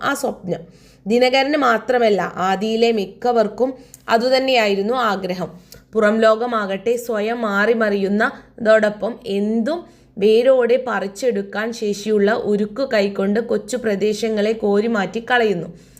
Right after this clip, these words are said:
അതിൻ്റെ വായിൽ എന്തു കൊള്ളു-, എന്തും കൊള്ളും. കുന്നും മലയും കാടും പുഴയും വയലും ചതുപ്പുമൊക്കെ വെട്ടി വിഴുങ്ങിയിട്ട് അത് മഹാനഗരങ്ങളെ വിസർജിച്ച്, വിസർജിച്ചു വെക്കും.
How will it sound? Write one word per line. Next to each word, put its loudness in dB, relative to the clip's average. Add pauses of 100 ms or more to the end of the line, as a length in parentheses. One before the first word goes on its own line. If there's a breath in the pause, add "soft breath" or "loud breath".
(120 loud breath)
അതിൻ്റെ 2
വായിൽ 0 (100)
എന്തു -2
കൊള്ളു-, -2
എന്തും 0
കൊള്ളും. 0 (320 loud breath)
കുന്നും 2
മലയും 0
കാടും 0
പുഴയും 0
വയലും 2 (480 loud breath)
ചതുപ്പുമൊക്കെ 0 (420 loud breath)
വെട്ടി 0
വിഴുങ്ങിയിട്ട് 2 (140)
അത് -2
മഹാനഗരങ്ങളെ -2
വിസർജിച്ച്, -4
വിസർജിച്ചു -2 (560 loud breath)
വെക്കും. 2